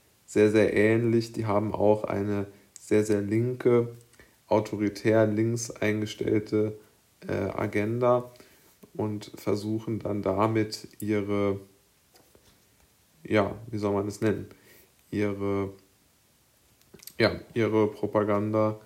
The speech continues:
und ich würd's wirklich so nennen, zu verbreiten. Denn ein Nachrichtenmagazin, egal welches es ist, oder eine Zeitung, versucht immer wieder oder sollte versuchen, verschiedene Meinungen abzubilden.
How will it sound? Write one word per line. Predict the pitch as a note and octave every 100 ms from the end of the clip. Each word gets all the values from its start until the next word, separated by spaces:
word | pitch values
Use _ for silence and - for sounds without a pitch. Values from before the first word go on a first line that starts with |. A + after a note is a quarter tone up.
| _ _
und | - G#2
ich | -
würd's | G#2+ G2+
wirklich | A2+ G#2+ A2 G#2
so | -
nennen, | G#2 G#2 A2+ A#2+ A#2 - _ _
zu | - A2
verbreiten. | A2+ G#2+ - G#2+ A2 G#2 G2 - _ _ _ -
Denn | G#2 A2
ein | - A2
Nachrichtenmagazin, | A2 A#2+ C#3 C#3+ B2+ - B2+ B2 A#2+ A#2+ A#2 - A#2+ A2+
egal | G#2+ G#2+ A2 A#2+
welches | A#2 A#2 A#2 A2+ -
es | -
ist, | - - -
oder | F#2+ G#2
eine | G#2 G2+
Zeitung, | - - G#2+ A#2+ B2+ B2+ - - _ _ _ _
versucht | - G#2+ G#2 A#2 B2 - -
immer | - B2+ B2+ A#2
wieder | G#2 A2 A#2 A2 A2+ A2+ - _ _ _ _ _ - _ _ _ _ _ _ _ -
oder | A2+ G2+
sollte | G#2+ A#2+ D3+ B2+
versuchen, | - A2 G#2+ G#2+ A2+ A2+
verschiedene | - - A2+ A#2
Meinungen | A2 G#2+ G#2+ A2+ G2+
abzubilden. | F#2+ A2+ - G2+ - - - G2+